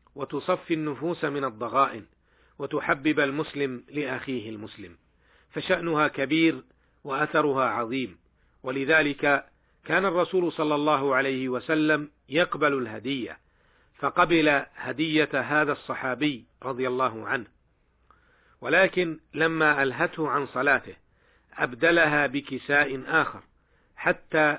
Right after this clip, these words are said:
لا يبقى في نفس المهدي شيء مما يستغله الشيطان في ظنون سيئة. ولا شك أن هذا الذي فعله الرسول صلى الله عليه وسلم من كريم خلقه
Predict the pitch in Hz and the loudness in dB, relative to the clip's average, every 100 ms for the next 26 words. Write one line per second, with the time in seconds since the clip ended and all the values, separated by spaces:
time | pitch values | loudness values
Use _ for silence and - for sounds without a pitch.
0 | - 131 143 139 135 160 - - 156 139 | -6 -4 0 2 2 2 0 4 6 4
1 | - 131 127 160 - 156 139 131 151 139 | 2 -4 -2 -4 -4 -6 -4 -4 -6 -6
2 | 135 139 123 165 165 107 _ _ _ _ | -4 -4 -2 0 -2 -2 _ _ _ _
3 | - 156 165 151 143 - 139 156 160 139 | -8 -4 0 2 0 -2 -2 0 0 0
4 | 135 - 127 117 147 143 120 - _ _ | -4 -6 -8 -4 2 2 0 -6 _ _
5 | _ - 160 139 143 131 120 110 - 110 | _ 0 2 2 -2 -4 -6 -10 -12 -12
6 | 104 107 98 - _ _ _ _ _ 127 | -12 -14 -18 -20 _ _ _ _ _ 0
7 | 147 143 - 143 - 139 135 _ _ _ | 2 2 0 -4 0 0 -2 _ _ _
8 | _ - 139 135 160 160 156 160 151 143 | _ -10 -4 0 2 4 4 4 2 0
9 | 147 139 170 156 156 147 180 180 165 165 | 2 4 4 4 0 -2 -2 -4 -2 -2
10 | 156 151 147 135 135 139 127 120 117 - | 0 0 0 0 0 0 -2 -4 -4 -4
11 | 120 98 - _ _ _ _ - 160 160 | -6 -8 -16 _ _ _ _ -6 -6 -2
12 | 151 147 147 135 127 - 170 165 160 147 | 0 2 2 0 -6 -4 -2 -2 -2 -2
13 | 143 | -2